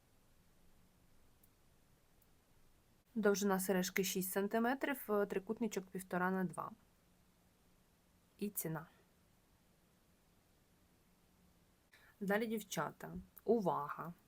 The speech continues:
Я знаю, ви дуже чекали, багато хто запитує. Є вільні браслети з драконами на шкірі скату в розмірах, е, двадцять, двадцять один і двадцять три сантиметри, але вони досить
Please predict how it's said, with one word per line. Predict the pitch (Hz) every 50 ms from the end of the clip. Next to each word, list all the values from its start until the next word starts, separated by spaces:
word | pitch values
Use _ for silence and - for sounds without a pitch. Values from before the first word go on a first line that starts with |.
| _ _ -
Я | 185 170 170
знаю, | 170 185 170 165 160 165 170
ви | 170
дуже | 170 165 180 185 196 190
чекали, | 185 - - 190 190 - 180 160 160 165 190
багато | 202 202 220 214 240 240 233 -
хто | - 240
запитує. | 220 226 220 - - 233 233 - - 226 208
Є | 190 185 180 190 240 254
вільні | - - 190 175 190 196 202 190 180
браслети | 175 170 180 - - - 180 170 170 - 170
з | 170
драконами | 165 175 185 190 185 - 190 175 165 165 175 190 226 233
на | 233 247 254 254
шкірі | - - - - 247 240 240 240
скату | - - - - 240 233 233 - - 226 226 - - - - - - - - - - -
в | 185 202
розмірах, | 220 220 185 165 175 - - - - - - - - -
е, | - 170 165 165 165 165
двадцять, | 165 160 170 180 170 170 180 - - 285 262 226
двадцять | 202 202 202 196 - - - 202
один | 180 165 196 233 247 -
і | 214
двадцять | 190 175 185 180 175 - - 180 -
три | - 180 190 202
сантиметри, | - - 214 202 196 - 180 175 165 151 147 151 - - - 170 - -
але | 202 196 180 165 156 151 165
вони | 196 214 220 202 185 180 180 196 226 254
досить | - 180 165 170 170 175 - - 180